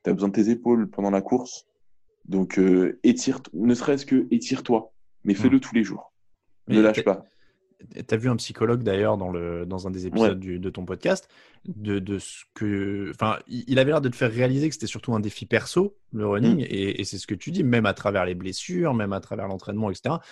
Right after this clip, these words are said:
Speaker 2: t'en reviens toujours à ça, en fait, t'en reviens à, euh, t'es, t'es quasiment seul avec toi-même et t'apprends à te connaître, quoi.
Speaker 1: C'est ça. C'est ça. C'est de toute manière, c'est, c'est ce que je disais en début de podcast, c'est, euh, le, le, le running, c'est une compétition contre soi-même.
Speaker 2: Mm.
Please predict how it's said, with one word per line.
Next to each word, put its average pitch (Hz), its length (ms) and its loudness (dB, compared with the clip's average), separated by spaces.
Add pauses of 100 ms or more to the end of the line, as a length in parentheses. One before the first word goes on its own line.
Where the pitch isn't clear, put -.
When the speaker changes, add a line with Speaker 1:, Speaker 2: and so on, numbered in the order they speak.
(180)
Speaker 2:
t'en 107 160 0
reviens 107 180 2
toujours 101 240 -2
à 110 60 4
ça, 180 100 -2
en 131 100 2
fait, 98 140 -2
t'en 95 160 -6
reviens 117 240 0
à, 104 240 4
euh, 92 140 -2
t'es, 104 160 -4
t'es 98 160 -8
quasiment 117 400 0
seul 117 200 0
avec 101 220 2
toi-même 123 380 0
et 95 80 0
t'apprends 95 260 -4
à 92 60 -2
te - 60 -20
connaître, 120 340 -2
quoi. 92 160 -12 (500)
Speaker 1:
C'est - 160 -12
ça. - 260 -4 (540)
C'est 98 180 4
ça. 87 280 0
C'est 110 200 4
de 110 100 6
toute 110 140 -2
manière, 156 280 2
c'est, 101 320 2 (360)
c'est 98 120 0
ce 95 80 -2
que 107 140 6
je - 40 4
disais 101 280 0
en 98 100 4
début 95 220 -2
de - 40 -20
podcast, 139 460 0
c'est, 92 240 4
euh, 80 160 0 (1000)
le, - 180 2
le, - 200 0
le 127 140 10
running, 117 280 4
c'est 107 120 -4
une 92 60 0
compétition 101 360 0
contre - 260 -6
soi-même. 123 420 4 (160)
Speaker 2:
Mm. 101 160 -4